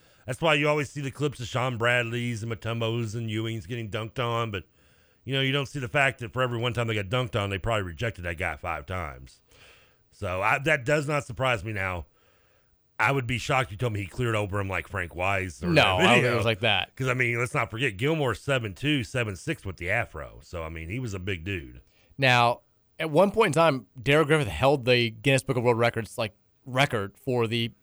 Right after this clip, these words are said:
Speaker 2: highest vertical jump.
Speaker 1: Did he?
Speaker 2: So it's not like, it's not a shocker that he would be,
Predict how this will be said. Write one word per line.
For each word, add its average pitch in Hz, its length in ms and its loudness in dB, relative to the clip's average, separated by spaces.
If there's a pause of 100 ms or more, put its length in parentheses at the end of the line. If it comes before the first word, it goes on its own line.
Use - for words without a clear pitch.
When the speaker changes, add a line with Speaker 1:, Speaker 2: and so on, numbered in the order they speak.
Speaker 2:
highest 123 300 0
vertical 110 300 -6
jump. 110 340 -8
Speaker 1:
Did 294 220 0
he? - 200 -8
Speaker 2:
So 151 200 6
it's 139 160 2
not 175 160 2
like, 147 160 -2
it's 143 280 -8
not 190 120 4
a 143 60 4
shocker 139 440 4
that 117 120 -2
he 120 120 -2
would 120 240 -2
be, 113 400 0